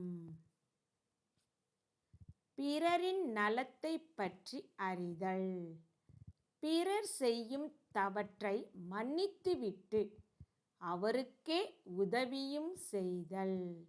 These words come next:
எல்லா உயிர்களிடத்தும் அன்பு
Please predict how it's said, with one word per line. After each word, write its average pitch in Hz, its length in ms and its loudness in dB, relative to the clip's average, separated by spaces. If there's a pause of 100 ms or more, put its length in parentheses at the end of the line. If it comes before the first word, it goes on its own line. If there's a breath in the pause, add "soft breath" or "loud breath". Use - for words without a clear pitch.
(680)
எல்லா 277 560 2 (180)
உயிர்களிடத்தும் 226 1400 -4 (420)
அன்பு 240 520 -2